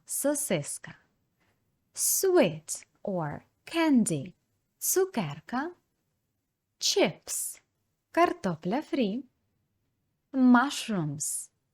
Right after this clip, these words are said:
Гриби. Egg. Яйце.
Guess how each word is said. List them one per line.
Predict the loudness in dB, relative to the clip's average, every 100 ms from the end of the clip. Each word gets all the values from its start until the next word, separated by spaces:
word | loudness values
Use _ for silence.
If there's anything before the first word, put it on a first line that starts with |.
| _ -12
Гриби. | -6 -2 -2 2 2 0 -4 -10 _ _ _ _ _ _ _ _
Egg. | 0 0 -2 -8 -12 -16 -18 _ _ -10
Яйце. | -4 -2 -2 -4 -6 -6 -4 -6